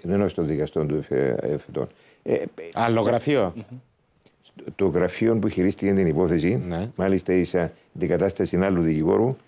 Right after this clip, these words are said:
Speaker 1: είχε μέσα στους υπαλλήλους του, στους λειτουργούς του, γιον δι-, ε, ε, ενός
Speaker 2: Του
Speaker 1: εκ των
Speaker 2: δικαστή που
Speaker 1: τριών
Speaker 2: εκλήθηκε.
Speaker 1: εφετών που παρευρέθηκαν στη δίκη.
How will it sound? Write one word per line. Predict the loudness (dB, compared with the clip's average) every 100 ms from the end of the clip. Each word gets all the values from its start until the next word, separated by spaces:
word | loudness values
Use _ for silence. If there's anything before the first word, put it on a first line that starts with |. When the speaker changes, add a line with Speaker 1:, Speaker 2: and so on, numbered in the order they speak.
| _ _
Speaker 1:
είχε | -2 0 0 0 0
μέσα | 0 2 2 -2
στους | 0 0 0
υπαλλήλους | -2 -6 -4 -2 0 2 2 0
του, | 0 -2 -2
στους | -4 -6 -2
λειτουργούς | 0 2 0 -2
του, | 0 -2 -2 _ _ _ _ -8 -6
γιον | -4 0 2 2 -2 -6 _ _
δι-, | -2 -2 -2
ε, | 0 2
ε, | 2 -2 -14 _
ενός | -2 0 2 2 2
Speaker 2:
Του | 0
Speaker 1:
εκ | -2
των | 0
Speaker 2:
δικαστή | 0 0 0 0 0
που | 2
Speaker 1:
τριών | 4 4 2
Speaker 2:
εκλήθηκε. | 0 -2
Speaker 1:
εφετών | -2 0 0 0
που | 0 0 0
παρευρέθηκαν | 2 2 2 0 -2
στη | -6 -6
δίκη. | -6 -6